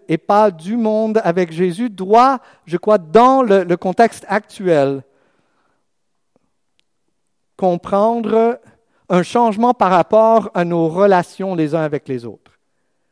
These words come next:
Même si on parle de, de, de, de l'expression de la puissance de Dieu,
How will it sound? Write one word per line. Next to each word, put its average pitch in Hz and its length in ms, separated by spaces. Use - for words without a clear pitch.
Même 285 260
si - 100
on 220 100
parle 247 180
de, 208 100
de, 160 420
de, 160 420
de 156 120
l'expression 202 680
de 202 80
la 160 140
puissance 240 840
de 175 120
Dieu, 139 440